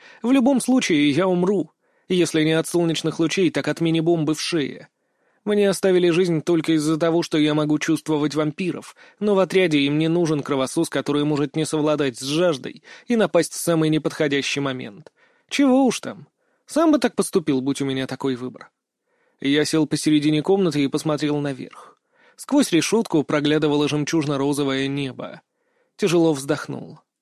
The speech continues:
Максимум полчаса, и солнечный свет проникнет сюда.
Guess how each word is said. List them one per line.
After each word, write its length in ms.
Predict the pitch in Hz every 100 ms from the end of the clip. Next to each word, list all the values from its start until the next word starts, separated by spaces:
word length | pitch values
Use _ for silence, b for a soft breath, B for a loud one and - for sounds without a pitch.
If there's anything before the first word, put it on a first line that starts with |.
| _ _ _ -
Максимум 600 | 160 170 - 160 160 156
полчаса, 580 | 175 156 170 160 196 170
и 80 |
солнечный 540 | 143 170 160 156 - 160
свет 320 | - 180 165
проникнет 540 | 147 139 135 143 135
сюда. 420 | - 131 127 80